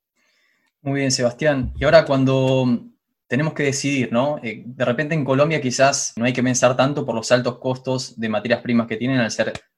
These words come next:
un país netamente importador. Pero en otros países, a la hora de decidir, podemos llegar a ver, eh, analizar cuál es el costo de peletización y de repente cuál es la mejora en ganancia de peso diaria y también en conversión alimenticia.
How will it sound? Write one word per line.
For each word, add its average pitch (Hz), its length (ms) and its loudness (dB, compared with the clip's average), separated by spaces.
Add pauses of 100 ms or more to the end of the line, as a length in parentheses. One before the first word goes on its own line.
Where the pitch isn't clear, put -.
(100)
un 117 120 -4
país 117 320 2
netamente 117 380 0
importador. 110 600 0 (380)
Pero 110 140 -6
en 131 60 4
otros 135 200 -2
países, 127 460 2
a 107 40 -2
la 113 80 4
hora 135 120 6
de 131 60 6
decidir, 135 600 -2 (400)
podemos 123 300 -2
llegar 127 180 6
a 127 100 8
ver, 127 420 2 (280)
eh, 107 80 -2
analizar 117 640 2
cuál 143 160 2
es 143 160 -4
el 113 220 -6
costo 185 400 -4
de 107 140 -2
peletización 110 800 -4
y 113 100 -10
de 107 80 -4
repente 127 400 -2
cuál 123 220 6
es - 420 0 (260)
la 104 400 2
mejora 127 360 0
en 120 60 2
ganancia 117 380 2
de 104 440 -2 (100)
peso 120 220 -4
diaria 135 560 2
y 120 100 -6
también 113 240 0
en 120 80 0
conversión 113 340 -4
alimenticia. 110 560 -6